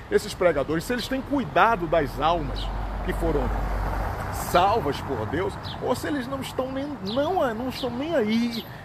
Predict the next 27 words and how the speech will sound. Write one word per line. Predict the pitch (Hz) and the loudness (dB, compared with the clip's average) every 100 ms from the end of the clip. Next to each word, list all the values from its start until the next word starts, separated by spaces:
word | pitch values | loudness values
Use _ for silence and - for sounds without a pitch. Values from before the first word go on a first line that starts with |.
| - | -8
estão | - 208 208 | -4 -4 -4
se | - | -4
embasando | 208 175 160 117 131 196 165 | -2 4 4 2 -2 -2 -2
que | 147 185 | -6 -8
de | 143 175 | -8 -4
uma | 175 | -4
verdade | 131 156 113 113 139 139 117 - - - - | -2 -2 -4 -2 0 0 -4 -10 -12 -18 -4
ácida, | 147 190 196 - - 139 123 | 2 2 2 -10 -10 -6 -4
doentia, | 131 170 170 135 - - 185 185 143 - - 156 | 2 2 2 -4 -8 -8 -6 -2 -2 -4 -14 -6
não | 180 196 | -4 -4
é | 240 | -2
uma | 240 | -2
verdade | 190 156 143 160 175 147 - - | 0 0 -2 -4 -4 -4 -12 -6
pura, | 185 208 190 143 | -2 2 4 4
que | 175 | 2
traz | 131 170 175 139 | -2 2 2 2
o | |
equilíbrio, | 165 - 143 139 180 190 139 139 | -4 -2 -4 -4 -6 -4 -4 -2
que | 151 | -4
traz | - 156 165 - - - - - | -2 0 0 -2 -14 -16 -16 -4
cura | 247 294 294 226 135 123 | 4 6 6 4 2 2
na | 139 127 | -2 0
alma, | 139 147 233 | 2 0 -2
não, | 220 202 | -6 -6
é | 202 | -4
uma | 202 | -4
verdade | 190 156 175 185 | -4 -2 -2 -2